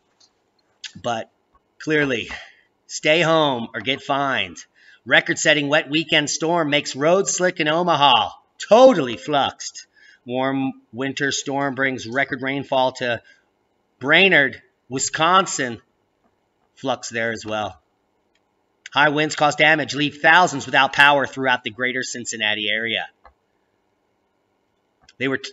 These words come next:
high winds were toppling trees and power lines across greater Cincinnati, causing damage and power outages. Some gusts were up to fifty-five miles per hour, and we can come here live and check out Ohio.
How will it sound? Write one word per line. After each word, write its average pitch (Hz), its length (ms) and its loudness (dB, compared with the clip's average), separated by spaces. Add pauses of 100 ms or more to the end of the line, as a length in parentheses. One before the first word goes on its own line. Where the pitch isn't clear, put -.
(140)
high 160 180 6
winds 175 220 2
were 151 60 -4
toppling 170 400 4
trees 175 360 -2
and 143 100 -6
power 185 340 6
lines 156 320 2
across 143 300 0
greater 147 240 -2
Cincinnati, 147 520 -2
causing 156 340 -2
damage 165 340 2
and 151 100 -8
power 156 260 4
outages. 131 580 0 (1400)
Some 160 240 -2
gusts 175 260 6
were 175 80 2
up - 140 0
to 143 80 -2
fifty-five 160 840 2
miles 143 240 0
per 143 120 -2
hour, 147 260 6
and 131 100 -2
we 135 80 -6
can 120 140 -14
come 143 160 -2
here 139 160 0
live 131 480 4
and 113 160 -8 (720)
check 135 300 -2
out 131 180 4
Ohio. 120 720 2